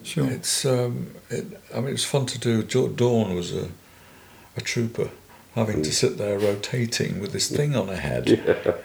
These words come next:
Speaker 2: r-, prosthetics around her lips and eyes and everything.
Speaker 1: Oh, she was actually rotating. I pictured
Speaker 2: Oh,
Speaker 1: the
Speaker 2: yeah.
Speaker 1: camera doing the rotating. No.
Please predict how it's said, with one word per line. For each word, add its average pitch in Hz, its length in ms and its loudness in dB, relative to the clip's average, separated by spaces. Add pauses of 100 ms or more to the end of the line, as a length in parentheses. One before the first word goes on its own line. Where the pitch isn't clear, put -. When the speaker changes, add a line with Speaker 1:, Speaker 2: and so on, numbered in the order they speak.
(160)
Speaker 2:
r-, 55 100 0 (180)
prosthetics - 720 0
around 98 180 2
her 101 80 2
lips 110 400 2
and 104 140 -2
eyes 107 320 0
and - 80 -4
everything. 104 420 -6
Speaker 1:
Oh, 175 160 8
she 190 300 4
was 160 160 6
actually 165 260 4
rotating. 143 560 6
I 135 120 8
pictured 160 200 0
Speaker 2:
Oh, 190 160 8
Speaker 1:
the 170 160 6
Speaker 2:
yeah. 156 60 4
Speaker 1:
camera 156 320 6
doing 104 260 4
the 101 60 2
rotating. 101 720 4
No. 117 160 0